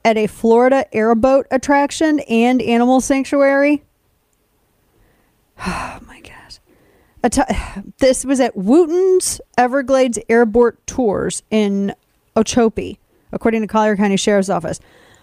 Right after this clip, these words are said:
Now, on the Wooten's website, it has an animal sanctuary. You got two tigers, two lions, otters, turtles, crocodiles, gators. And a caretaker was feeding a tiger in its enclosure when another worker who was not authorized to be with the tiger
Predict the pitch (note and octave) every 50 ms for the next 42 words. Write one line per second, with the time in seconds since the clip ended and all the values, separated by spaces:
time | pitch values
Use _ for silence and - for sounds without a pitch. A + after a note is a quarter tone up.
0 | _ _ - A#3 B3 B3 A#3+ A#3+ B3 A#3+ A#3+ A#3+ C4 C4+ C4+ C4 A#3+ B3+ B3+ B3
1 | - - B3 A#3 A#3 A3+ - G#3 A3 A3 G#3 G#3 G#3+ G#3+ G#3+ A3 A3+ A#3 A3+ -
2 | B3 A#3+ A3+ - B3 A#3 A#3 A3+ A3+ A#3 G#3 G#3 - - - B3+ B3 - B3 A#3
3 | A3+ G#3+ A3+ A3+ A3 - - B3 A#3+ A3+ A3+ G#3+ G#3 G#3 G#3 G3+ G3+ G3+ - -
4 | G#3+ G#3+ G#3+ G#3 A3 G#3+ - - A3+ G#3+ G#3 G3+ G3+ G3+ G3 - - - G#3 G3
5 | G3 A3 G#3 G3+ G3 G3+ G3+ F#3+ F#3 - - F#3+ F3+ F#3 F#3 F#3 F#3+ F#3+ - -
6 | _ _ _ _ _ _ _ _ _ _ _ _ _ - A#3+ A#3+ A#3+ A#3 - A3
7 | - - C#4 D4+ C#4+ D#4+ D#4 C#4 D4+ C4 A#3+ - - - - B3+ C4+ C4 C#4+ C#4+
8 | C#4+ - - B3 - A#3 A#3 A3+ A#3 A3 G#3+ - - G#3 G#3+ G#3 - G#3+ G3+ -
9 | - A3 A3 G#3+ F#3+ G3+ F#3+ F#3 F#3+ G3 F#3+ F#3 F#3 G3+ A3 A#3+ C#4+ C#4 A3 G3
10 | E3+ G3 G#3 G#3 G#3+ G#3 G#3 G3 F#3+ G#3+ A#3 B3+ C4 C#4+ D4 C#4+ - - _ _
11 | B3+ B3+ C4 C#4 C#4 - C#4 C4 B3+ B3 B3+ A#3+ - - - - C4 A#3 F#3+ E3
12 | - G3+ G#3+ A#3 B3 D4+ D4 - D4 C#4 - D4+ D4+ D4+ D4+ D#4 E4+ E4 E4+ E4
13 | -